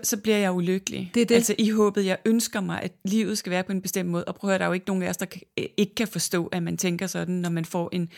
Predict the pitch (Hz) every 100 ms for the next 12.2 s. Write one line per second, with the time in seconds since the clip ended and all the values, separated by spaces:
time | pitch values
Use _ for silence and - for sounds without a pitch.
0 | - - _ - 175 170 190 175 175 165
1 | 175 - 180 - 180 170 - - - -
2 | 190 175 175 175 180 170 180 170 - 175
3 | 170 170 165 - 175 170 170 - - 220
4 | 196 180 220 208 - - - 202 190 185
5 | 202 - - 196 196 247 165 170 185 190
6 | 175 - 190 175 208 220 - 185 180 180
7 | 180 - 202 233 311 - 185 175 175 175
8 | 185 170 175 202 214 185 185 175 175 180
9 | 160 170 - 202 180 185 - 208 196 196
10 | 226 220 220 240 247 202 208 196 196 214
11 | 196 190 196 190 - - 240 175 180 -
12 | 208